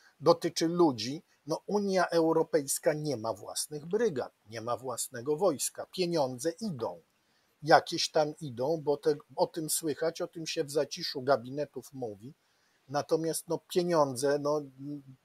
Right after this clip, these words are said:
są fajne, dobre, mogą nam po-, posłużyć do tej ochrony granicy,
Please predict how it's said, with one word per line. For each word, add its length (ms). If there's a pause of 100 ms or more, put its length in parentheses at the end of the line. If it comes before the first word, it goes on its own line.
(260)
są 240
fajne, 480
dobre, 540 (360)
mogą 300
nam 200
po-, 220 (460)
posłużyć 520
do 140
tej 200
ochrony 460
granicy, 600